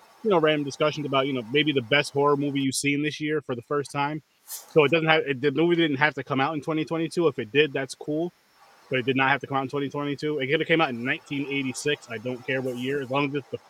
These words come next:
first time you've seen it this year. Come on the podcast and talk about that. And, you know, other movie, just in general, just talk horror in general, horror movies in general. And have a good time.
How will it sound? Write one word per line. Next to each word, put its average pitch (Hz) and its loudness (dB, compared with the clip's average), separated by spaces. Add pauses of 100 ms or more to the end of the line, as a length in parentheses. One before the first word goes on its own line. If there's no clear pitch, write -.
first 147 -2
time 131 -6
you've 123 -6
seen 127 -8
it 95 -18 (440)
this 123 -6
year. 110 -8 (1000)
Come 170 -6
on 196 -2
the 196 -2
podcast 196 0
and 170 -6
talk 185 -4
about 107 -6
that. 92 -14 (580)
And, 233 -10
you 208 -2
know, 175 -2 (840)
other 180 2
movie, 160 0 (140)
just 240 2
in 240 0
general, 196 4
just 131 -6
talk 196 4
horror 185 2
in 139 -2
general, 139 -2
horror 135 -2
movies 135 -4
in 120 -6
general. 123 -6 (1000)
And 127 -8 (460)
have 135 -8
a - -8
good 143 2
time. 135 2